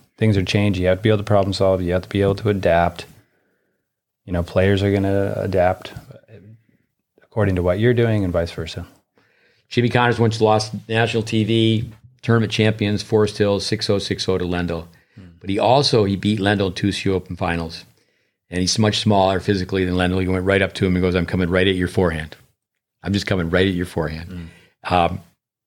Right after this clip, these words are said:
Speaker 2: so, you know, we talked about, uh, how to play pushers, but, uh, go to someone's strength. If someone is really very steady from the baseline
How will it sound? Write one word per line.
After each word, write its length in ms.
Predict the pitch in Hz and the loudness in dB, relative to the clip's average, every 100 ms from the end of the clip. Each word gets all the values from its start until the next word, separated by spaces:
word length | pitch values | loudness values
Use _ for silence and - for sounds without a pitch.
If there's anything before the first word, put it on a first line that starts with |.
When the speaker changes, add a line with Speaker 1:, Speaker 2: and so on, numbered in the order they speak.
| _ _ _ _ - | _ _ _ _ -4
Speaker 2:
so, 360 | 120 104 104 | 2 2 2
you 200 | - - | -2 -8
know, 80 | 113 | -2
we 80 | 104 | -2
talked 320 | 107 120 123 | 2 2 2
about, 340 | 107 107 104 - - _ - - | 2 2 2 -4 -14 _ -20 -12
uh, 160 | 98 92 120 | -8 -6 -8
how 220 | - 107 | -2 0
to 80 | 107 | 0
play 220 | - 101 | 0 0
pushers, 580 | - 95 - 104 123 - - - _ _ _ - | 0 -4 -2 -4 -6 -10 -20 -20 _ _ _ -8
but, 140 | 104 - | -6 0
uh, 140 | 120 | -2
go 360 | 104 107 123 147 | -2 0 4 4
to 80 | |
someone's 320 | 139 135 123 107 | 2 2 2 0
strength. 380 | - 123 78 | 2 0 0
If 80 | 95 | -4
someone 260 | - 156 160 | -2 0 0
is 100 | 90 | 0
really 440 | 95 120 117 92 | 0 2 2 0
very 400 | 82 85 117 123 | -4 -6 0 0
steady 300 | 110 - 104 | 0 0 0
from 160 | 90 90 | 0 -2
the 60 | |
baseline 500 | 85 107 110 87 87 | 0 0 0 -2 -2